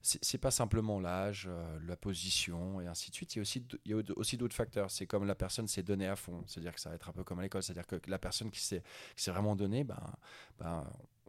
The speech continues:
on va regarder ça un peu plus près après. Il faut sûr que, c'est sûr qu'il faut que la, la prestation de travail en elle-même, elle soit, euh, elle soit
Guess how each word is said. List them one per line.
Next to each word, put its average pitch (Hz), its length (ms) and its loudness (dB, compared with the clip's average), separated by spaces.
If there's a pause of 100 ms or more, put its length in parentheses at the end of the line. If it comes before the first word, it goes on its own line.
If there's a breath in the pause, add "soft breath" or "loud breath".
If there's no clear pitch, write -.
(200)
on 90 60 -8
va 87 100 -4
regarder 92 220 0
ça - 160 0
un 90 60 -2
peu 95 120 4
plus 98 140 0
près - 160 10
après. 101 160 2
Il 92 80 0
faut 101 140 2
sûr - 240 2
que, 98 140 0 (220)
c'est - 220 -2
sûr 110 200 2
qu'il - 140 -4
faut 107 140 -2
que - 100 -4
la, 80 180 -4 (360 loud breath)
la 82 80 -2
prestation 113 500 6
de 104 60 4
travail 104 320 6
en 95 100 4
elle-même, 101 380 4
elle 78 80 -2
soit, 87 200 0
euh, 82 180 -2 (520 loud breath)
elle 82 100 -8
soit 90 260 2